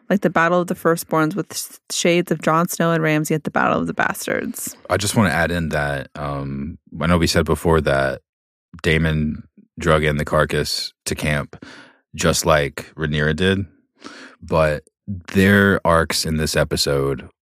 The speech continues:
Speaker 2: they mirrored each other so much down to even, like, when Da-, Daemon went to camp, that was kinda like Rhaenyra showing up at the hunt
Speaker 1: Mm-hmm,
Speaker 2: when he
Speaker 1: mm-hmm.
Speaker 2: first arrived, and
Speaker 1: Mm-hmm.
Speaker 2: everyone's just kinda, like, looking but not saying anything.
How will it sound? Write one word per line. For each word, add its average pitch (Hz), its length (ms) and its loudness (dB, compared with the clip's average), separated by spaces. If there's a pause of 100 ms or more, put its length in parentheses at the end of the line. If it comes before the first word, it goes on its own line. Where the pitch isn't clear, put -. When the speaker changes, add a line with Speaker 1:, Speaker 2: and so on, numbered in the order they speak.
(440)
Speaker 2:
they 85 320 2
mirrored 85 340 2
each 80 140 -4
other 76 160 -2
so 80 160 -2
much 76 260 0
down 78 220 2
to 65 120 -2
even, 69 420 -2
like, 62 300 -4 (340)
when 78 260 -4
Da-, 76 160 2
Daemon 76 440 2
went 76 240 0
to - 100 -6
camp, 78 360 2
that 73 140 2
was 73 100 -4
kinda 76 220 0
like 76 120 0
Rhaenyra 73 340 0
showing 73 320 0
up 71 160 -4
at 71 120 -4
the 65 100 2
hunt - 280 6
Speaker 1:
Mm-hmm, 196 400 4
Speaker 2:
when 226 80 8
he - 80 2
Speaker 1:
mm-hmm. 226 60 6
Speaker 2:
first 78 240 2
arrived, 87 400 4
and 95 80 2
Speaker 1:
Mm-hmm. 78 60 4
Speaker 2:
everyone's 80 240 2
just 78 140 -4
kinda, 80 200 2
like, 76 180 -2
looking 80 260 0
but 82 100 2
not 76 160 0
saying 78 320 0
anything. 92 520 -2